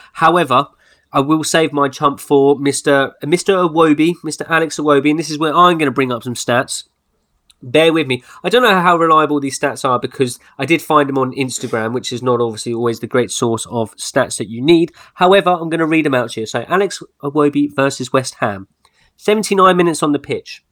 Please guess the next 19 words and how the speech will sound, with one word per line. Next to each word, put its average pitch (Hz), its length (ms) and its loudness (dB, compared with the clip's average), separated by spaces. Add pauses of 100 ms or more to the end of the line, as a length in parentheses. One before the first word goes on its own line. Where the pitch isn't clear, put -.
(760)
Zero 190 420 4
key 185 240 -4
passes. 147 600 -2 (480)
Zero 180 420 4
dribbles. 123 560 -2 (440)
Zero 185 500 4
shots - 340 -2
on 151 120 -2
target. 139 480 -2 (280)
Zero 180 440 2
accurate 156 400 -2
crosses. 165 460 -6 (280)
Zero 175 380 0
du-, 135 300 -2
duels 123 400 -2
won. 147 300 0 (280)
Zero 135 320 2
fouls 202 400 0
won. 98 280 -4